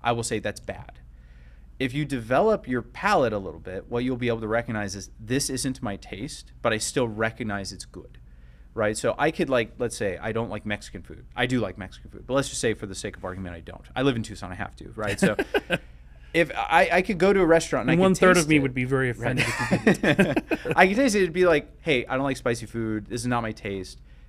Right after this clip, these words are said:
Speaker 1: Therefore, I don't like it." Or I could say, "Hey, it's not my taste, but I also see how they harmonize flavors, and I see it's not just something bland. I see how they're doing it. I see how the, I see the techniques that they're utilizing and how they didn't burn it. They didn't, you know." I could at least appreciate it,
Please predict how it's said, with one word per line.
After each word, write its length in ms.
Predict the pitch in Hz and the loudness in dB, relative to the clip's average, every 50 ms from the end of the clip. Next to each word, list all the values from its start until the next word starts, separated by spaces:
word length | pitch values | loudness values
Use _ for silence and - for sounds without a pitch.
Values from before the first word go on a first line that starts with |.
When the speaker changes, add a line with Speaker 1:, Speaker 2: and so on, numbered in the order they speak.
| - - - | -20 -8 2
Speaker 1:
Therefore, 500 | 117 131 127 123 - - 123 120 - - | 6 6 6 6 4 2 2 2 2 2
I 80 | 120 | 0
don't 120 | 110 101 101 | 0 0 0
like 240 | 117 131 127 120 - | 2 0 0 0 -4
it." 140 | - - - - | -12 -14 -10 -4
Or 220 | - 165 214 220 | 2 4 6 6
I 60 | 185 165 | 6 4
could 180 | - 147 - | 2 0 -2
say, 300 | - 131 117 110 107 - - - - - - - - | 0 2 2 2 0 -2 -8 -16 -20 -20 -20 -10 -2
"Hey, 140 | - 160 147 | 2 4 4
it's 120 | 135 - | 4 4
not 100 | 160 156 | 0 0
my 100 | 127 107 | 0 -2
taste, 360 | 107 - 180 170 143 - - - - - - - - | -4 -2 -2 -2 -2 -2 -4 -10 -20 -20 -14 -6 0
but 120 | 135 127 | 2 2
I 100 | 127 131 | 2 2
also 360 | - - 143 175 190 - - 156 | 0 0 -2 -2 -2 -2 -4 -4
see 240 | - - 131 120 | -4 -2 -4 -4
how 140 | 110 110 113 | -4 -4 -4
they 100 | 98 101 95 | -6 -6 -6
harmonize 460 | - - 110 107 104 98 90 85 - | -6 -6 -4 -4 -4 -6 -8 -10 -14
flavors, 720 | - - 143 151 156 151 135 143 143 139 135 131 123 - - | -10 -4 0 0 2 2 0 0 0 0 -2 -2 -6 -8 -10
and 140 | - 120 110 | -8 -6 -4
I 80 | 104 104 | -4 -6
see 240 | - - - 127 110 | -6 -6 -4 -4 -4
it's 140 | 101 - - | -4 -4 -4
not 120 | 107 104 | -6 -4
just 140 | - 101 - | -6 -8 -10
something 300 | - 107 98 - 90 90 | -10 -10 -10 -10 -12 -12
bland. 560 | - 110 139 151 151 147 139 135 131 131 123 - | -8 -4 -2 0 0 2 0 0 0 -2 -4 -4
I 100 | - 113 | -6 -8
see 200 | - - 117 101 | -8 -8 -8 -8
how 140 | 95 101 98 | -8 -8 -10
they're 140 | 95 98 95 | -8 -8 -10
doing 420 | 92 - 139 147 165 160 151 147 | -8 -4 -2 0 0 0 0 0
it. 180 | 143 139 135 - | 0 -2 -2 -2
I 100 | - 104 | -4 -8
see 220 | - - 117 110 | -10 -8 -6 -6
how 120 | 107 113 104 | -4 -4 -4
the, 100 | - - - - - - - | -6 -8 -14 -16 -14 -8 -8
I 60 | 113 | -6
see 140 | - - 117 | -4 -4 -4
the 100 | 107 - | -6 -6
techniques 500 | - - 110 - 127 139 151 151 151 - | -8 -10 -10 -4 -2 -2 -2 -2 -2 -6
that 80 | 104 - | -10 -10
they're 80 | 98 95 | -10 -8
utilizing 640 | 101 123 143 151 143 135 135 127 127 120 127 127 120 | -6 -4 -4 -2 0 0 2 2 0 0 -2 -4 -6
and 100 | 110 107 | -6 -8
how 120 | - 95 | -8 -10
they 100 | 90 95 | -10 -10
didn't 260 | 87 95 95 92 90 - | -10 -10 -12 -12 -8 -4
burn 280 | 139 147 156 151 147 | -2 0 0 0 0
it. 200 | 143 143 135 104 - | 0 0 -2 -2 -6
They 80 | 107 | -8
didn't, 200 | 95 98 98 90 | -10 -10 -10 -10
you 80 | 85 117 | -6 -4
know." 120 | 113 107 - - - - - - - - - | -4 -4 -4 -6 -14 -20 -20 -20 -6 0 2
I 100 | 160 185 | 2 4
could 160 | 180 - 170 | 4 4 2
at 200 | 160 147 117 120 | 2 2 2 0
least 260 | 143 151 143 - - | 0 -2 -2 -2 -4
appreciate 800 | 113 - - - - 202 220 220 208 - - 117 101 92 90 87 90 | -8 -8 -10 -10 -6 -4 -2 -2 -4 -4 -6 -6 -6 -6 -8 -10 -10
it, 180 | 90 90 - | -12 -14 -14